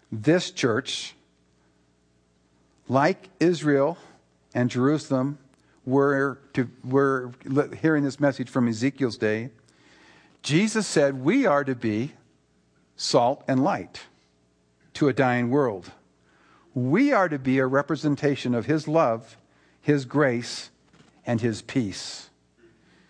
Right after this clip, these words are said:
And by doing this, the world will know him. Doesn't the world need to know him?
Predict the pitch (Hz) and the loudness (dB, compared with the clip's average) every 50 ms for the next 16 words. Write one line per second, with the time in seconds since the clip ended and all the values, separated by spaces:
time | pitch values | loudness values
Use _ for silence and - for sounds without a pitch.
0 | _ _ _ _ _ - 127 120 110 131 127 127 117 135 156 175 202 202 190 170 | _ _ _ _ _ -2 0 2 2 2 0 0 2 2 2 2 2 2 2 2
1 | 143 131 131 123 - - - - - - - _ _ _ _ _ _ _ _ _ | 2 0 0 -4 -8 -12 -12 -12 -14 -16 -18 _ _ _ _ _ _ _ _ _
2 | _ _ - 127 127 123 123 165 190 160 127 110 110 120 135 135 143 139 - _ | _ _ -2 -2 0 0 0 2 2 2 2 2 0 -2 -4 -6 -10 -12 -14 _
3 | _ _ _ _ _ _ _ - 123 127 143 160 185 190 190 185 175 160 165 190 | _ _ _ _ _ _ _ -10 -4 -2 0 2 2 0 0 0 0 0 0 0
4 | 180 147 104 78 69 - - _ _ _ _ _ _ _ _ _ _ _ _ _ | -2 -4 -6 -6 -8 -12 -16 _ _ _ _ _ _ _ _ _ _ _ _ _
5 | _ _ _ _ _ _ _ _ _ _ _ _ _ _ _ _ - - _ _ | _ _ _ _ _ _ _ _ _ _ _ _ _ _ _ _ -20 -20 _ _
6 | - 208 185 175 208 190 170 - 170 147 131 131 131 131 123 123 120 117 123 123 | 0 0 0 0 0 -4 -4 -4 -4 0 0 0 0 0 -2 -4 -4 -4 -4 -4
7 | 123 123 120 120 113 120 120 127 127 | -4 -2 -2 -4 -4 -6 -8 -10 -12